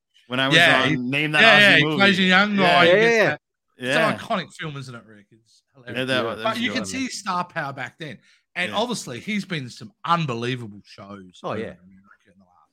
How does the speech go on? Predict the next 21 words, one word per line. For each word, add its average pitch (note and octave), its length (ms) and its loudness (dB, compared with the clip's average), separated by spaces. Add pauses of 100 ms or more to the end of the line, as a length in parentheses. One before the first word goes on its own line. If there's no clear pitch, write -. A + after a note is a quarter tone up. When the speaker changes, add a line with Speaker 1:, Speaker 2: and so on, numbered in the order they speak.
Speaker 2:
few - 100 -20
years. - 880 -20
Um, C3+ 360 4 (420)
yeah, G#2 220 -8
man. D#2+ 360 -20
Ben E3 180 -2
Mendelsohn. E3 340 0 (420)
Talos A3+ 640 2
is D#3 200 -4
one D#3+ 180 0
of D3 60 -2
the C#3+ 100 0
great C3+ 440 0
things D3 260 -8
that - 120 -20
came C#3 320 -10
out C3 220 -4
of, B2+ 260 -8 (360)
uh, B2+ 200 -10
Captain C3+ 340 -12
Marvel. A#2+ 420 -8